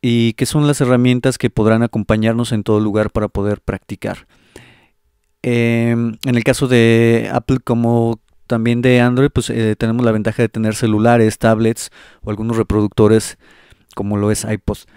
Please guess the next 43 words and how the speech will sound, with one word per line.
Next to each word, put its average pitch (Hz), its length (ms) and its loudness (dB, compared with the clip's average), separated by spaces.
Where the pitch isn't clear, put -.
Eh, 107 540 -4
la 117 240 -6
ventaja 131 400 -2
ahora 127 240 4
con 120 140 0
la 113 80 2
tecnología 123 840 2
es - 180 -4
poder 117 340 0
conseguir 117 500 0
estas 120 340 -6
aplicaciones 131 800 -4
y, 117 680 -2
y 139 120 -12
sacarle 139 300 -2
el 135 80 0
provecho 117 360 2
al 113 40 2
máximo. 107 640 -4
Estas 131 260 -6
aplicaciones 127 520 0
solamente 123 380 2
son 117 180 -2
algunas 117 380 2
de 110 80 0
las 107 160 2
muchas 131 460 2
que 120 100 -2
se - 80 -6
encuentran 117 500 -2
en 110 140 -2
la 107 80 2
red 120 220 0
y 113 140 -6
que, 113 260 2
bueno, 117 300 2
si - 100 -6
ustedes 113 320 0
tienen 120 220 0
alguna 117 260 0
sugerencia, 117 420 -4
por 110 160 -2
supuesto, 110 600 -2